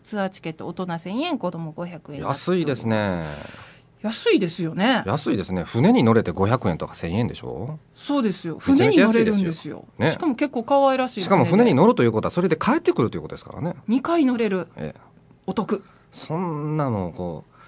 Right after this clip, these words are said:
Speaker 2: 体験的なことができて、で、さらにこんなアート展が見えて、
Speaker 1: はい。うん。
Speaker 2: で、千円は安いですね。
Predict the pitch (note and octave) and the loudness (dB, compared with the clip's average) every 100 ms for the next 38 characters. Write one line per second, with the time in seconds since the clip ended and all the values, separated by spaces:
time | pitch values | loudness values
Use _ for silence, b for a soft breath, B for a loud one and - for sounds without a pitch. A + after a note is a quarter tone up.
0 | B - - C3+ D#3+ D3+ C#3+ C#3 B2+ F2+ | B -14 -6 -4 -2 -2 -2 -4 -2 -4
1 | F2+ F2 D#2+ G#2+ - E2+ - _ - - | -4 -6 -6 -6 -6 -8 -8 _ -10 -6
2 | A2 D3 G2+ F#2+ F2+ D#2+ A2 A2 G2+ G#2+ | -2 -2 -2 -2 -2 2 2 4 4 2
3 | D#2 D#2+ G#2+ D3+ A#3+ - G3 F#3 D#3+ - | 0 0 2 2 -2 -2 0 0 -2 -8
4 | - - F2+ D#2+ D2 - D#2+ - - C3+ | -10 -8 -6 -6 -8 -10 -14 -14 -10 -10